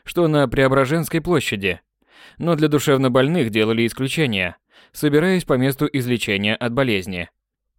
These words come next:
Этот больной ну никак сумасшедшим не выглядел, вел себя скромно, но не зажато. На вопросы отвечал четко и по делу.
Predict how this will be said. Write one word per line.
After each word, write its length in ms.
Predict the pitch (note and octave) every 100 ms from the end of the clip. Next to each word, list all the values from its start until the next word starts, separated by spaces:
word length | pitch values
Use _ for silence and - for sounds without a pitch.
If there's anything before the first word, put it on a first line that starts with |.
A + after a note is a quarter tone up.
| _
Этот 300 | F#2+ F#2 G#2
больной 400 | G2 G#2+ A#2+ C3
ну 80 | C3
никак 360 | C3+ B2+ B2
сумасшедшим 640 | - G2 F#2+ - B2 C3 C3
не 80 |
выглядел, 540 | D3+ C#3 G#2+ F#2+ F2 F2+ _
вел 240 | A2+ C3 D#3+
себя 240 | F3 D#3
скромно, 580 | - F3+ C#3+ G2+ F2+ - _
но 200 | G2+ G2+
не 100 | A2
зажато. 640 | A#2 C3 C#3+ G#2+ G#2+ E2+ _ -
На 160 | G2+
вопросы 400 | A2 B2 F#3 E3
отвечал 420 | E3 B2+ B2 D#3 D3
четко 340 | B2+ B2+ D3+
и 40 |
по 160 | C#3 A#2+
делу. 340 | G2+ F#2 E2+